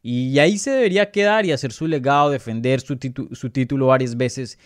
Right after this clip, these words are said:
establecer su reinado como campeón en esa división ya por un tiempipo-, tiempito y ya después, eh, subir a las doscientas cinco libras ya cuando esté un poquito más preparado. Creo que le falta un poquito más de juego en el suelo y tamaño para poder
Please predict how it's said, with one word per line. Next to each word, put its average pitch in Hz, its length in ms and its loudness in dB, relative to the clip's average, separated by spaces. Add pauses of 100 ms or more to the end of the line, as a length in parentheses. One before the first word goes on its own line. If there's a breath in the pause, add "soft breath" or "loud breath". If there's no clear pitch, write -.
(160 soft breath)
establecer 131 1040 0 (220 soft breath)
su 143 200 -4
reinado 127 580 2
como 127 180 -6
campeón 117 380 -2
en 123 100 2
esa 123 180 0
división 120 520 0
ya 117 160 4
por 123 100 -2
un 120 120 0
tiempipo-, 123 680 0 (160)
tiempito 135 480 -2
y 135 120 -8
ya 147 240 2
después, - 580 -6 (340 soft breath)
eh, 127 320 0
subir 160 500 2
a 165 60 4
las 151 200 0
doscientas 127 380 -6
cinco 131 240 -4
libras 127 300 2
ya 123 100 4
cuando 127 220 2
esté 117 160 -2
un 104 80 0
poquito 110 340 -2
más 117 300 4
preparado. 98 580 0
Creo 107 220 -2
que 127 80 -4
le 110 80 -2
falta 139 360 0
un 135 80 0
poquito 131 360 -4
más 127 160 2
de 127 60 0
juego 127 280 0
en 131 80 0
el 120 120 0
suelo 160 360 2 (380 loud breath)
y 185 220 2
tamaño 147 520 2
para 127 240 0
poder 110 340 0